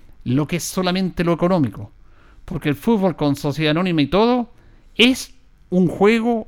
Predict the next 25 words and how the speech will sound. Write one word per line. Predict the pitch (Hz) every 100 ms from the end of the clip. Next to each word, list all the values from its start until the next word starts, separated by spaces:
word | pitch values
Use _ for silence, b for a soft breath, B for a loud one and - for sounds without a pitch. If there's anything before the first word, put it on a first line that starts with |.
| -
y | 151 208
es | 214 - - -
un | 156
deporte | 151 180 208 208 185
que | 165 185
es | - -
un | 160 151 143
rol | 208 165 131
social | - - 156 - 214 208 -
que | 190
cumple | - 226 220
absolutamente, | 208 - - 208 254 247 254 175 - - - b b b b b
no | 180 269
solamente | 269 247 247 233
como | 214 208
Lister | 208 202
Rosell, | 190 - 226 127 - b b b
en | 294 302
los | -
clubes | 233 180
deportivos, | 143 110 - 247 226 185
con | - 151
las | -
series | 165 143
menores, | 120 127 202 202 160